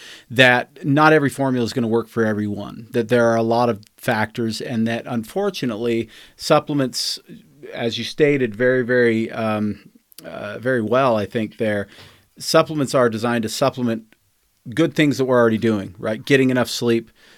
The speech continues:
uh, avoiding chemicals, reducing stress, all of these different things that we can do from a lifestyle standpoint.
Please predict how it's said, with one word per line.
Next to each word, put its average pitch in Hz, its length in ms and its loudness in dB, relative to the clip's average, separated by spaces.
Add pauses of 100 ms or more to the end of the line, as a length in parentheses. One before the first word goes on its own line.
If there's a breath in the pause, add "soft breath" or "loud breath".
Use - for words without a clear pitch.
(120 soft breath)
uh, 117 280 0
avoiding 123 380 2
chemicals, 117 720 -2 (400 soft breath)
reducing 131 480 0
stress, 117 500 0
all 139 220 4
of 127 60 0
these 120 180 -4
different 117 240 -6
things 117 160 -4
that 123 100 -10
we 120 120 -6
can 139 400 -4
do 123 100 -2
from 117 160 -6
a 110 60 -4
lifestyle 117 480 0
standpoint. 113 580 -4